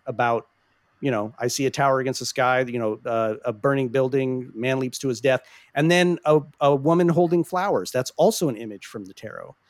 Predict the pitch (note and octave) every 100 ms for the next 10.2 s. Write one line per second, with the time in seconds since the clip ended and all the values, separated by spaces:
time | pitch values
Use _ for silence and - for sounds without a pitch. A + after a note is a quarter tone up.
0 | _ _ - A#2 A2 B2 A#2+ A#2 A#2+ A2+
1 | A2+ - G#2 F#2 - A2+ A#2 - B2+ -
2 | D#3 D#3+ - - G#2+ F#2+ G#2 - _ _
3 | _ - D3 D3+ - F3+ E3 E3 A#3 F3+
4 | - G3+ G3 F3+ E3+ - - D#3+ D3+ C3+
5 | F3+ B3 A#3 F#3+ C#3 C#3 C3 D3 B2 A#2
6 | A2 A2+ B2 C#3+ _ - C3+ E3 B3+ G3+
7 | C#4+ - - F2+ B2 C3+ D3+ F3 F3 -
8 | _ _ - F#3 F#3 A3 - - C#3 -
9 | C#3+ - D3 D3+ C#3 C#3+ D3+ F#3 A#3+ -
10 | -